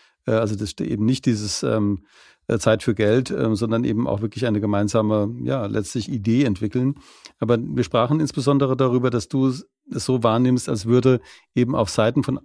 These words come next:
manchen Auftraggebern die Verantwortung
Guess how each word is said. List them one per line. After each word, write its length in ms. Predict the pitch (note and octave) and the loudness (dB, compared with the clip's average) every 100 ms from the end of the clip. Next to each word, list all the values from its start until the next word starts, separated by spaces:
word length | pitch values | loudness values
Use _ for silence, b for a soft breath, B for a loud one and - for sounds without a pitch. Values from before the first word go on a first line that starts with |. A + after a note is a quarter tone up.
| - | -4
manchen 360 | G#2+ C3+ - | -2 0 0
Auftraggebern 880 | B2+ A#2+ - A#2+ - G#2 G2+ G2 F#2+ b b _ | -2 -2 -2 -2 0 0 0 0 -2 b b _
die 60 | A#2+ | -4
Verantwortung 1300 | - A2+ - - B2 G3 - G#2+ G2+ B2 F#2+ F#2+ | 0 0 0 -2 0 0 2 2 2 0 -2 -4